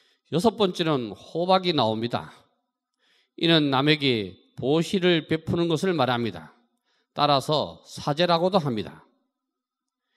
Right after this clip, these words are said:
여기에 대해서 비하경에 보면은요, 재물을 버리는 것은 보리의 중독을 돋는 법이니 이는 중생을 조복시키기 때문이라고 하였습니다.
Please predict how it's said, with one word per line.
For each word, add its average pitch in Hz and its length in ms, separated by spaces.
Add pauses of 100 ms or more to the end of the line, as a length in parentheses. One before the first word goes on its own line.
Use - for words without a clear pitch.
(600)
여기에 175 360
대해서 147 340
비하경에 151 600
보면은요, 127 720 (580)
재물을 185 720
버리는 160 440
것은 101 640 (680)
보리의 196 600
중독을 180 720
돋는 160 440
법이니 143 800
이는 120 480 (340)
중생을 175 840 (380)
조복시키기 190 840
때문이라고 165 520
하였습니다. 127 640